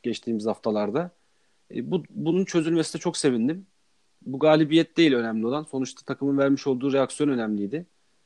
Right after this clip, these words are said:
E, evet, üç puanın çok önemli olduğu bir haftada değiliz. O yüzden takımın göstermiş olduğu bu reaksiyon,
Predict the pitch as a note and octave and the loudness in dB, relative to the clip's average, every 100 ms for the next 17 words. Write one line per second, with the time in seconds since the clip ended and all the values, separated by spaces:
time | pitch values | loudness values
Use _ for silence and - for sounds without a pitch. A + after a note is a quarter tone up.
0 | _ - - A2 A2 C3+ A#2+ C#3 - - | _ -20 -12 -10 -8 -4 -4 -4 -6 -2
1 | C3+ C3+ - _ _ _ _ _ _ _ | 0 -2 -6 _ _ _ _ _ _ _
2 | _ - C#3+ D3+ - F3 - D3 D3 D3 | _ -6 -4 -4 -2 -2 2 2 4 2
3 | D3+ - D3 C#3 D3+ C#3 C3+ - C#3 C3+ | 2 2 2 2 0 0 -4 -2 -2 2
4 | D3 C#3 F3 - - _ _ _ - B2+ | 4 2 -2 -10 -18 _ _ _ -6 -4
5 | C3 D3 C3 - _ - - A#2+ C#3+ C#3+ | 0 -2 -4 -10 _ -18 -12 -4 0 2
6 | C3 - C3+ C#3 C3+ C3 C3+ C3 A#2 - | 0 -2 -4 -4 -4 -4 -2 0 -2 -2
7 | C#3+ C#3+ | -6 -6